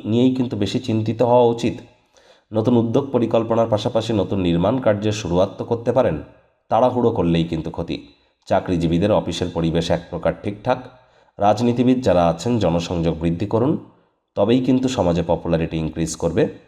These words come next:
শিক্ষার্থী বিদ্যার্থীদের পড়াশোনায় মনোযোগ আরও বৃদ্ধি করতে হবে। উচ্চশিক্ষার জন্য যারা বিদেশ যাত্রার কথা ভাবছিলেন, ভাগ্যদেবী কিন্তু আজ আপনাদের পক্ষে নেই।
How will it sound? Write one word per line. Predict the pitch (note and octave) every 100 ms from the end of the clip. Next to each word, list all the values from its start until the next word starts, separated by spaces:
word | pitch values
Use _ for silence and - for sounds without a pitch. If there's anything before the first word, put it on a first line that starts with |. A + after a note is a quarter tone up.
| _ _ -
শিক্ষার্থী | - B2+ C#3 C3 B2+
বিদ্যার্থীদের | A#2 A#2 A#2+ A#2+ A2+ A#2
পড়াশোনায় | F#2 F2 - E2+ E2+
মনোযোগ | E2 E2+ G#2
আরও | E2+ D#2
বৃদ্ধি | E2 D#2+ E2
করতে | E2+ E2+ G#2+
হবে। | A2 A#2
উচ্চশিক্ষার | G#2 - E2 E2+ D#2+ E2 D#2+
জন্য | E2+ F#2 A2
যারা | F2+ E2
বিদেশ | E2 F#2 G#2
যাত্রার | G2 E2+ E2+ E2 D#2+
কথা | D#2+
ভাবছিলেন, | D#2+ E2 - F#2+ D3+ - - _ _ -
ভাগ্যদেবী | F#2 G#2 A#2 B2 B2
কিন্তু | A#2+ B2+ G#2+
আজ | E2+
আপনাদের | E2 E2 E2 D#2+
পক্ষে | D#2 - -
নেই। | E2